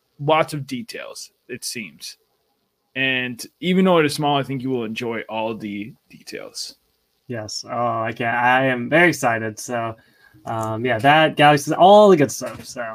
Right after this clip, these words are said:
Speaker 2: yeah.
Speaker 1: There was also a cool, I will say, watching the video, you may not have noticed this because they basically ended it. And then they really quickly cut to, um, the actor playing in,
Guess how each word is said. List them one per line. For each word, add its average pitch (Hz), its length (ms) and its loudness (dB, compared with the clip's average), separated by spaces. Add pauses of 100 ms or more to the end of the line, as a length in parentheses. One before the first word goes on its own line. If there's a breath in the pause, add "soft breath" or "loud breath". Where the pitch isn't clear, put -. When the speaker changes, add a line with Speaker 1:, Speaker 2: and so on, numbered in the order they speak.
(400 loud breath)
Speaker 2:
yeah. - 80 -16
Speaker 1:
There 185 140 8
was 185 260 8
also 170 320 6
a 147 100 4
cool, 147 380 0
I - 80 -4
will 143 140 0
say, 117 340 -8
watching 139 420 -6
the - 80 -8
video, 110 320 -10 (440)
you 131 140 -6
may 139 280 2
not 135 180 0
have 123 80 -4
noticed 101 480 -6
this 104 300 -10
because 110 340 -10
they 113 80 -8
basically 147 420 2
ended 135 260 0
it. 92 200 -10 (400 soft breath)
And 135 140 -2
then 151 100 0
they 147 140 2
really 185 320 4
quickly 147 440 0
cut 127 300 -6
to, 113 340 -4 (480)
um, 107 360 -8
the 110 160 -6
actor 107 260 -10
playing 95 480 -12
in, 98 280 -14